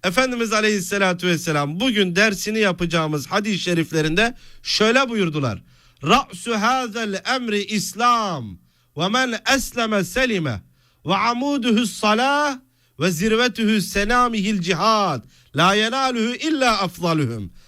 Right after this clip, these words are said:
Sadaka Resulullah fîmâ kal ev kemâ kâlen nebiyyü sallallahu aleyhi ve sellem. Çok güzel bir hadis-i şerif sevgili can kardeşlerim. İnşallah pür dikkat, e, dinlemeye, anlamaya çalışalım. Anladıklarımızı, bildiklerimizi de öyle ha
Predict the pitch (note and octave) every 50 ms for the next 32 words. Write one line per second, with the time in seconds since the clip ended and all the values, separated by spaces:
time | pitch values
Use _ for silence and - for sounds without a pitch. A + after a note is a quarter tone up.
0 | - - - - E3 F#3+ G#3 G3+ F#3+ G3+ G3 F#3+ F#3 F3 F3+ F3+ F3 E3+ E3+ E3
1 | E3 F#3 G#3 A3+ A#3 A#3 G#3+ - _ _ - - - - - E3+ E3+ F3 E3+ E3
2 | D#3 D3 C3 - F#3 G3+ G#3 G#3 G#3+ G#3+ G3+ F3 - _ _ _ - F#3+ A3+ A3
3 | G3 - F#3+ F#3 F3+ F3 E3 D#3+ D3 - G3 G3+ F#3+ F3 E3 D#3 E3 G3 G3+ F3
4 | D#3+ D3 C#3 C3+ B2+ - - G#3 G3+ F3+ D#3+ D3+ D3+ E3+ F3+ E3+ C#3+ C#3+ F#3 G3
5 | E3 C#3 C#3 C3+ B2 A2+ G#2+ G2+ - A2+ G#2 G2 E2 - - - A3 A3 - -
6 | E3+ E3 G3 F#3+ F3+ E3 E3+ D3+ C#3+ D3 C#3+ C#3 C3+ - - C#3 C#3+ F3 F3 F3
7 | - - - - - - - - F3 D#3+ D3+ D3 D#3 D3 D3 D3+ C#3 C3 B2 C3+
8 | B2 A#2+ A#2+ B2 A#2+ - D3 D#3+ F#3+ G3 - - - - _ _ _ _ _ _
9 | _ _ _ _ - D3+ D3+ C#3+ - D3 C#3 C#3 D#3 E3+ F3 - - - - -
10 | - - - - - F#3+ F3 D#3 C#3+ D3 C3 - F3+ F3+ F3 F3 - - A#2 B2
11 | B2 B2 B2+ C#3 D#3+ D#3 D#3 C#3+ C#3 C#3+ D3 E3+ D#3+ - D3 C#3+ C#3+ C#3+ C#3+ C#3+
12 | D3 D#3+ F#3+ G3+ F#3+ - E3 D3+ C#3+ C#3+ B2+ - B2+ A2 F#2+ - - - _ _
13 | _ _ _ _ _ - C3+ C3+ C#3 D3 D3 C#3+ D#3+ D3 - E3 E3 E3 F3+ G3
14 | F#3+ G#3+ G3 D#3+ D3 C#3+ C#3+ C#3 - - D#3+ D#3+ F#3 G3+ G#3+ G3+ E3+ C3+ - C#3
15 | D3+ D3+ C#3+ B2+ C#3 D3+ C#3+ A#2 -